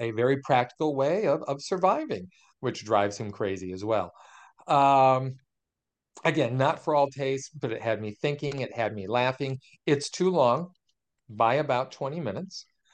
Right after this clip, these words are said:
uh, and it features one of the worst performances I've seen this year,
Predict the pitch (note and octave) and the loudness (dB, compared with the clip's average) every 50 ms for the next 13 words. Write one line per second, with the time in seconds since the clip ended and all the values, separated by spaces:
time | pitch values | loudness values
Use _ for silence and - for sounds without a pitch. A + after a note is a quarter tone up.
0 | _ - - - _ - - D3+ C#3+ C#3 D3 - D#3+ C3+ C#3 C#3+ C#3 - E3 D3+ | _ -20 -20 -20 _ -2 0 2 2 2 2 0 0 0 0 0 -2 -2 -4 -4
1 | D3 - D#3+ D3+ C3 B2 C3+ C3 B2+ A#2 A#2+ A2+ A2 B2 C#3+ D#3 F3 F3 - - | -2 -2 -4 -4 -2 0 0 0 0 0 -2 -4 0 2 2 2 2 0 -2 -4
2 | E3+ D3 - D#3 C#3 C3+ C3+ C3 C3+ C3+ - C3+ A#2+ B2 G#2+ G#2 - - - A#2+ | -6 -4 0 0 0 0 0 -2 -6 -6 -8 -4 -2 0 -2 -2 -2 -8 -10 -8
3 | A#2+ A#2+ B2 C#3 D3+ D3 - C#3+ G#2 F#2+ B2 F#3+ | -8 -6 -6 -6 -6 -6 -6 -6 -4 -4 -4 -6